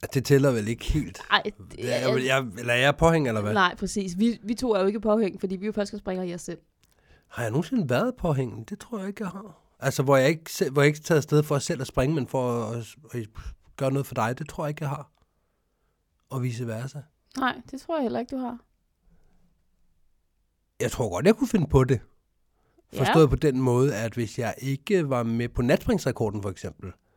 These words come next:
Speaker 2: Mm.
Speaker 1: tror jeg godt, jeg kunne finde på at tage med ned og se jer gøre det.
Speaker 2: Er det
Speaker 1: Springe,
Speaker 2: rigtigt?
Speaker 1: springe i dagtimerne. Måske, ja, og så, og så være på om eftermiddagen og aftenen, ikke? Og så
Speaker 2: Ja, okay.
Speaker 1: hjælpe dig med dit grej og sådan nogle ting, altså.
Speaker 2: Ja, ja. Hmm.
Speaker 1: Måske. Hvem ved?
Speaker 2: Ja,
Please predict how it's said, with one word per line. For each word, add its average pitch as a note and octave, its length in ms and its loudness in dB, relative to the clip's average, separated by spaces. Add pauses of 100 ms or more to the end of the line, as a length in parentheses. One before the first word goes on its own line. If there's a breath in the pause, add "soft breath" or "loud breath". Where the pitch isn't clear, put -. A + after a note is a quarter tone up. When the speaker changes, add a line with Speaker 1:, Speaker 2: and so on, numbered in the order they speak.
Speaker 2:
Mm. A#3+ 280 -6
Speaker 1:
tror A3 120 0
jeg F3+ 80 2
godt, C3+ 160 4
jeg F#3 80 4
kunne D3 120 -2
finde A#2+ 180 2
på A2+ 180 2
at A2+ 100 -2
tage B2+ 160 -2
med C3 200 4
ned C3 300 2 (920)
og B2 140 0
se C3+ 260 0
jer B2 80 -2
gøre F#2+ 300 -2
det. G2 60 -12
Speaker 2:
Er G#2+ 40 -6
det - 460 -20
Speaker 1:
Springe, - 200 4
Speaker 2:
rigtigt? G4 220 4
Speaker 1:
springe F#3+ 260 2
i D#3 40 -4
dagtimerne. B2+ 460 -2
Måske, G3 340 0
ja, F#3 180 2
og D#3+ 100 0
så, E3+ 80 -2
og C#3+ 180 0
så D3 320 4 (180)
være C3 140 6
på D#3 280 6
om B2+ 200 2
eftermiddagen A#2+ 480 0
og G2 200 2
aftenen, A2+ 320 -2
ikke? B2+ 220 -4
Og A2+ 60 -10
så A2+ 260 -8 (120)
Speaker 2:
Ja, D4 180 -6
okay. C#4+ 240 -6 (220)
Speaker 1:
hjælpe B2 200 -2
dig C#3 80 2
med G#2+ 120 0
dit G#2 160 -12
grej G2 280 -4
og B2 60 -8
sådan - 100 -10
nogle G2 120 -8
ting, G#2+ 280 -14
altså. D4 160 -10 (280)
Speaker 2:
Ja, C#4 140 -10
ja. C4+ 60 -8 (1300)
Hmm. D4+ 200 -10 (400)
Speaker 1:
Måske. A#3 260 2 (280)
Hvem F3 140 4
ved? F#3+ 80 6
Speaker 2:
Ja, A#3 120 -2